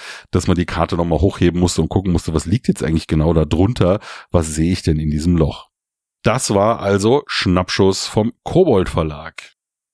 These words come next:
Nachdem wir jetzt schon ein bisschen umhergereist sind mit Asien und Landschaften für Schnappschüsse, müssen wir uns jetzt mal ein bisschen weiter von der Erde wegbewegen, denn wir sind mit P jetzt bei Plutocracy.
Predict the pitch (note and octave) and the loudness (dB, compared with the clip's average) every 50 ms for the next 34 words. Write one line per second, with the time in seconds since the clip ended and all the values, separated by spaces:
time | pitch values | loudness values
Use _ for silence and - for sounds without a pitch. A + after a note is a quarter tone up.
0 | _ _ _ _ _ _ _ _ _ _ - G2 G2 G2+ F#2+ - A#2+ G#2+ A2+ A2 | _ _ _ _ _ _ _ _ _ _ 2 4 4 4 4 2 2 2 4 2
1 | G#2+ A2+ - - A2+ G#2 G2+ G#2 D3 - - - D#3 C#3 - A#2+ G#2+ F#2+ G#2 G#2+ | 2 0 2 2 2 2 2 2 0 2 2 0 0 2 2 4 4 4 4 2
2 | A2+ - F#2+ F2 D2+ D2+ D2 D2+ F2+ E2+ - - - - G#2+ A#2 A2 - F2+ F#2+ | 2 2 0 0 0 -2 -2 -2 -2 -2 -2 -2 -2 -2 -2 -2 0 2 2 2
3 | F2+ - F2+ F2 E2+ F2 F2+ E2 E2+ F2 F2+ F2+ F#2 - - A2 G#2+ F#2+ E2+ E2+ | 2 0 -2 0 2 2 2 2 2 2 2 2 2 2 0 0 0 0 0 0
4 | F2 G2 G2 - F#2+ F2 E2 - - F#2+ E2+ - - G2+ G2 G2+ - - F#2+ F#2 | 0 0 0 0 0 -2 -2 -2 -4 -6 -4 0 2 4 4 4 2 2 0 0
5 | - - - F#2 F2 - - G2 G#2 A2+ - - - - - - _ - F#2+ G2 | 0 2 2 2 2 2 2 0 -2 -2 -4 -8 -16 -20 -20 -8 _ 2 6 6
6 | A2+ D3+ D#3 - F3 D3+ C3 D2+ G#2 A#2+ A#2+ - G2+ G2+ - - F#2 E2+ F2 F2+ | 6 6 4 4 2 2 2 2 0 -2 -2 0 -2 -2 -2 0 -2 -2 0 0
7 | D#2+ D#2 F#2+ - - G2 E2+ D#2 D2+ E2+ - G2+ - - - D#2+ D#2+ F2 - E2 | -2 -4 -4 -2 0 0 2 2 0 0 0 0 0 2 2 2 2 2 2 0
8 | F2 D#2+ E2+ D#2+ E2 - - - F2+ D#2 F2 F2+ F#2 G2+ A2 A#2+ A2+ G2 E2+ D#2+ | 0 0 2 2 0 0 0 0 0 2 4 2 2 2 2 0 0 -2 -2 0
9 | A2 A#2 C#3+ D#3+ C3+ B2 D3+ D3 A#2 G2+ F#2 E2+ F#2 A#2 C3+ C3+ B2 G2 F#2+ F#2 | 0 2 2 2 0 0 -2 -2 -4 -6 -4 0 2 2 2 2 2 0 0 -2
10 | G#2+ - - G#2 C3+ - - _ _ _ - - - G2+ G2+ G#2+ A#2+ D3+ D#3 - | -2 0 0 2 2 2 0 _ _ _ -2 0 2 2 2 2 2 0 0 2
11 | F2 F2 F#2+ - - - - E2+ F2 F#2 - _ - - - A2 A2+ C3 C3+ - | 2 2 2 0 -4 -4 -2 0 0 -2 -4 _ -12 -6 0 2 2 2 2 0
12 | - - C#3+ C#3 - - - F#2 - - - F2 E2 E2+ G2 G#2 | 0 -2 -4 -4 -2 0 -2 0 0 -2 -2 -2 0 0 0 -2